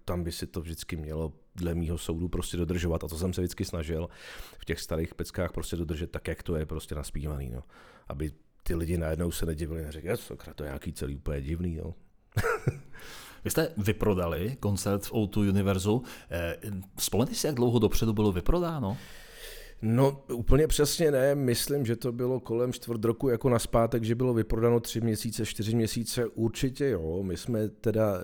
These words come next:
Speaker 1: si říkali: „Jo, uděláme si to hezký na pohodu, nebudeme, nebudeme mít oči úplně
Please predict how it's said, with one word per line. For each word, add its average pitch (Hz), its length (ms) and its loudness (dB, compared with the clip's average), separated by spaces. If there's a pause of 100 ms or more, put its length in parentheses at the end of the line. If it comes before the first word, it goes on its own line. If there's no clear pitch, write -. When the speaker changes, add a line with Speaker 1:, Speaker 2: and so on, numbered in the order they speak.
(100)
Speaker 1:
si - 180 -4
říkali: 101 420 2
„Jo, 80 100 0
uděláme 90 440 2
si 95 140 0
to - 140 0
hezký 87 420 0
na 87 120 2
pohodu, 92 420 0
nebudeme, 98 500 2 (500)
nebudeme 90 460 -4
mít 95 340 -4 (240)
oči 87 260 -8
úplně 92 720 -2